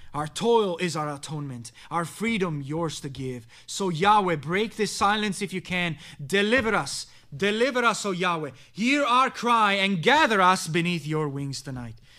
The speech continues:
And those last words will then start the prayers of revival that we'll see next time.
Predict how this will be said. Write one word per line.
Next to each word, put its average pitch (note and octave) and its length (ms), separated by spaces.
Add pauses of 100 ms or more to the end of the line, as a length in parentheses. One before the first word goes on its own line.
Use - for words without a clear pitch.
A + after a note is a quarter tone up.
(400)
And C3 140
those C3 260
last C3 300
words C3+ 220
will C3+ 240
then C3 220
start C#3+ 460
the B2+ 160
prayers C3 380
of B2 120
revival A#2+ 440
that A#2 120
we'll A#2+ 160
see A#2 200
next A#2+ 280
time. A#2+ 340